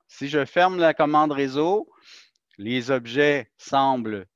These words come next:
unis les uns aux autres. Pourquoi ? Parce que c'est, j'ai fait un réseau de ces éléments-là. Je peux toujours aller le changer. Si vous voulez décomposer le réseau pour utiliser les objets de façon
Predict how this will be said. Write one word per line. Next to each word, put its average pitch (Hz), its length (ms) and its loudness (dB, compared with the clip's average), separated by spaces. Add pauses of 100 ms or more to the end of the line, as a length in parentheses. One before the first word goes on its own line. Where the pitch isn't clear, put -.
(240)
unis 139 440 0
les 123 220 -4
uns 127 140 -2
aux 120 220 -6
autres. 135 380 -2 (140)
Pourquoi ? 127 520 -2
Parce - 260 -6
que 127 180 -4
c'est, 131 380 -6 (440)
j'ai 104 140 -12
fait 120 160 -8
un 113 160 -4
réseau 120 380 -6
de - 80 -16
ces 117 220 -8
éléments-là. 113 640 -4 (240)
Je 104 120 -16
peux 104 200 -14 (100)
toujours 131 460 -2
aller 113 160 -2
le 107 60 -10
changer. 98 540 -12 (1200)
Si 151 540 -6 (260)
vous 131 140 -8
voulez 131 640 -2 (580)
décomposer 131 1300 0
le 113 160 0
réseau 113 440 -4
pour 107 220 -14
utiliser 120 440 -8
les 113 220 -6
objets 104 480 -4
de 90 140 -10
façon 107 520 -6